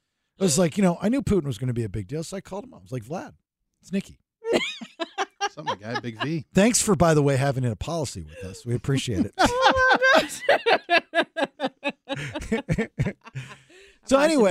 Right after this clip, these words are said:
Speaker 3: should've said a name.
Speaker 1: you know, I'm talking to my daughter and I'm telling her my story.
Speaker 3: Mm-hmm.
Speaker 1: You know, and I almost get sick of me telling the story because,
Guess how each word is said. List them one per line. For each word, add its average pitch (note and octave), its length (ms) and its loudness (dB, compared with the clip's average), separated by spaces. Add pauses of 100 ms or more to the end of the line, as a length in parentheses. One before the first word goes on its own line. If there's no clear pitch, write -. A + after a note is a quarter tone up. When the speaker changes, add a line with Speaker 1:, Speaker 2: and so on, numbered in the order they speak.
Speaker 3:
should've D#3+ 120 -2
said D#3+ 60 -16
a D#3+ 40 -20
name. D3 180 -20 (120)
Speaker 1:
you G#3 100 4
know, G#3+ 100 6
I'm G3 80 2
talking A3 280 4
to A3 60 -2
my E3 120 0
daughter E3+ 320 2
and C#3+ 80 2
I'm C3 100 -2
telling D#3 320 -2
her A#2 240 -2 (100)
my A2 120 -6
story. - 500 -10 (240)
Speaker 3:
Mm-hmm. G3+ 220 -6 (420)
Speaker 1:
You C3 100 2
know, G#2+ 280 0
and D#3 100 0
I G#3 40 4
almost A3 240 4
get D3+ 140 0
sick - 220 0
of D3 80 -4
me B2+ 100 0
telling A#2+ 220 -2
the G#2+ 40 -4
story F#3 280 -6
because, A#2 520 -6